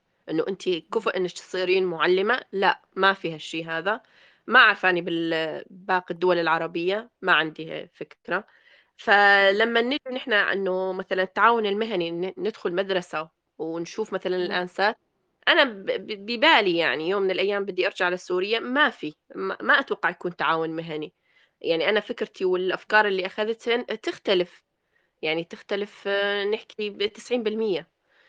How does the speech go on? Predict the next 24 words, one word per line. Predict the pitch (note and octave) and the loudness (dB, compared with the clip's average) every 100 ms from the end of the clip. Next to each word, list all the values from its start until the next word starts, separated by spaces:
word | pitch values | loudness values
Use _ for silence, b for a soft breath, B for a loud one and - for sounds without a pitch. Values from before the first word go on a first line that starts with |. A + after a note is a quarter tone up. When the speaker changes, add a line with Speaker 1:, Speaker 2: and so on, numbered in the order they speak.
| b - | b -6
Speaker 1:
يعني | C#3+ - | -4 -2
إنه | F3+ G#3+ | 0 2
أنا | G#3 G3+ | 2 4
Speaker 2:
مم. | |
Speaker 1:
ضد | C#4+ G#3 - - | 4 2 -10 -6
مثلًا | F3+ F#3 E3+ F#3 | -4 -2 -2 -2
إنه | F#3 | -2
أنتِ | G#3+ - | -4 -8
تجين | F#3+ G3 A3 | -12 -6 -6
تميزين | - G3 G3 G#3+ G#3 | -2 -2 0 0 0
هذا | G3 | 0
الطالب | F#3 - G3 F3 | 0 0 2 2
عن | F#3 | 2
هذا | F#3+ F#3 | 2 2
الطالب، | - F#3 F3+ - | 0 2 2 0
أو | F3+ | -6
تهملين | - G3 A3 A#3 | -6 -6 -2 0
هذا | A3 G#3+ | -2 -2
الطالب | G3+ G#3+ A3+ A#3 G3+ | -2 4 6 4 -2
بسبب | - G#3 G3 | -4 -6 -4
تقصيره | - - - G#3 F#3 E3+ B B B | -8 -10 -8 0 2 0 B B B
لظرف | F#3+ G#3 A#3+ G#3+ G3+ | 2 4 4 2 0
ما. | G3+ G3+ E3+ - | 4 6 4 -4
Speaker 2:
مم. | G3+ | -20